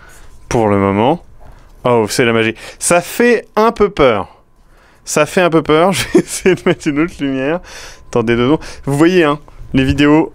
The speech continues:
c'est pro. Eh, comme ça, ça fait encore plus peur, non ? Je, je vais <laughs> rester comme ça.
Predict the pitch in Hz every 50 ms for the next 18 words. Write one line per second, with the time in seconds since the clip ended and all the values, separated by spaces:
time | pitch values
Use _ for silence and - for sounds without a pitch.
0 | - 131 - - 143 131 - - 143 127 - - - - - 131 127 110 - -
1 | 139 143 - - 202 202 160 147 - 131 131 139 135 - 180 165 - - 156 151
2 | - - - 117 107 92 - - - - - - 113 120 139 175 202 - _ _
3 | _ _ _ _ - - - - - - - - 127 117 120 117 120 - - 120
4 | 110 - - - 285 - 165 135 127 117 120 135